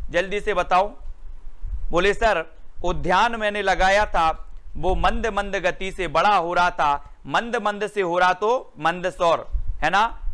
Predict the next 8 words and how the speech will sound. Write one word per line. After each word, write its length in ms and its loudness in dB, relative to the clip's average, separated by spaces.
उद्यान 460 0
की 140 -6
महाविद्यालय 600 0
कहां 260 0
पर 160 -2
होगा? 240 4
मंदसौर 540 0
में, 280 -2